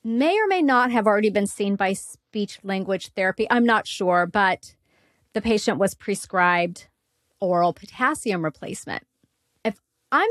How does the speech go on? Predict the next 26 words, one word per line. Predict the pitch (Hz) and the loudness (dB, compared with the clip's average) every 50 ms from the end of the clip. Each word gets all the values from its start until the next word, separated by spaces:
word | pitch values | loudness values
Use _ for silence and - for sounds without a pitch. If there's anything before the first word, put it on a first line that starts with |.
| 466 | 2
the | 392 320 254 | 2 2 4
nurse | 220 190 165 147 165 254 - - - - _ _ - | 4 2 2 2 0 -2 -4 -6 -14 -20 _ _ -4
and | 220 220 233 | -2 0 0
I've | 262 294 - | 0 0 0
got | 392 359 370 | 0 -2 -2
a | - | -2
patient | - 233 240 190 170 - - 160 147 165 - - _ - | -4 -4 -4 -4 -4 -4 -4 -4 -4 -4 -6 -10 _ -10
who's | 214 202 - | -10 -10 -10
prescribed | - - - 233 - - - 202 190 190 190 190 - | -10 -8 -8 -8 -8 -6 -2 0 2 2 0 0 -4
oral | - 214 214 226 254 294 339 349 | -4 -2 0 2 2 2 0 -2
potassium | - 285 311 269 - - - 277 240 240 262 262 - - 269 269 269 262 | -4 -6 -8 -8 -10 -6 -2 0 0 0 0 -2 -4 -4 -2 0 0 2
replacement | 262 254 254 - - 254 247 254 247 - - 185 180 175 170 170 - _ _ _ _ _ _ _ _ | 0 -2 -4 -4 -4 -2 -2 -2 -2 -4 -2 0 0 0 0 -2 -4 _ _ _ _ _ _ _ _
and | - 202 208 | -2 0 2
they | 226 240 | 2 2
don't | 277 339 330 285 - | 2 2 0 -2 -4
swallow | - - - 214 196 208 254 302 330 | -8 -6 -2 0 2 2 2 2 2
well, | 330 339 349 359 370 381 415 427 403 _ _ _ _ _ _ _ _ _ _ _ _ _ _ | 2 2 2 4 2 2 0 -2 -4 _ _ _ _ _ _ _ _ _ _ _ _ _ _
I'm | - 294 285 | -4 -4 -4
calling | - - - 330 339 359 359 320 269 | -4 -4 -2 0 0 2 2 2 0
to | 262 - 247 | 0 -2 -4
get | 208 - 247 269 269 - | -4 -2 -4 -4 -2 -2
that | 226 202 196 - | 0 0 0 0
in | - 202 196 190 | 0 -2 -2 0
liquid | 190 220 240 - - 185 170 - | 0 -2 -2 -4 -4 -8 -8 -6
form, | - - 254 269 233 190 175 | -6 -4 0 2 2 2 0
because | 175 190 - - 220 196 190 180 170 | 0 -4 -6 -4 0 0 0 0 -2